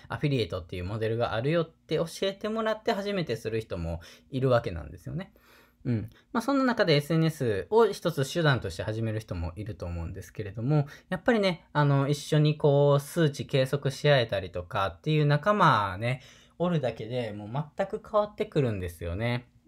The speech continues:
結局、なんか孤独との戦いで負けるっていう人の原因はここだったりします。挫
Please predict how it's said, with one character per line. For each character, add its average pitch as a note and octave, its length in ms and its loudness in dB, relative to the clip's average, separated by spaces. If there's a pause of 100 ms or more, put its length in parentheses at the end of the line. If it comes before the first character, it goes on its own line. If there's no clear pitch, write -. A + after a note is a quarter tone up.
結 F3 160 -8
局、 A#3 440 4
な G#3 120 -2
ん - 20 -10
か D#3 120 2
孤 E3+ 140 2
独 E3 260 2
と F#3+ 140 6
の E3 80 4
戦 D3 400 6
い C#3+ 40 6
で C#3+ 100 4
負 C#3+ 200 2
け D3+ 120 4
る D3+ 100 2
っ D3 40 0
て A#2 160 -6
い F#2+ 60 -4
う - 40 -8
人 F2 460 -2
の A#2+ 160 -4
原 B2+ 140 0
因 B2 180 0
は A#2+ 320 2
こ A2+ 100 -4
こ B2 100 -2
だ A2+ 100 2
っ F#2 100 -10
た F#2 120 -6
り E2+ 180 -8
し - 180 -14
ま E2+ 140 -6
す。 E2+ 60 -20
挫 G#2 260 -6